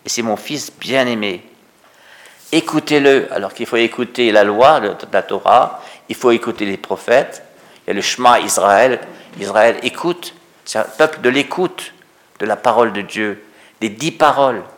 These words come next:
Voilà. Eh bien là, c'est, tout d'un coup, tout change. C'est Jésus qu'il faut écouter. Ah, extraordinaire.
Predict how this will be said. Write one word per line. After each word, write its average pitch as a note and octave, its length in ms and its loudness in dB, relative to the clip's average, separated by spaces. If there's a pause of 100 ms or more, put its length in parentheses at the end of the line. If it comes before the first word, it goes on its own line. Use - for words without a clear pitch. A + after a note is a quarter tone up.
(180)
Voilà. - 260 -20 (760)
Eh - 60 -20
bien G2 200 -4
là, A2 240 2
c'est, - 260 -12 (400)
tout G2+ 60 -4
d'un G#2+ 80 0
coup, B2 180 -10
tout - 180 -10
change. A2 420 -4 (480)
C'est A2 180 -8
Jésus G2+ 340 -6
qu'il - 120 -18
faut F#2 100 -10
écouter. - 400 -14 (1040)
Ah, - 540 -18 (480)
extraordinaire. - 840 -10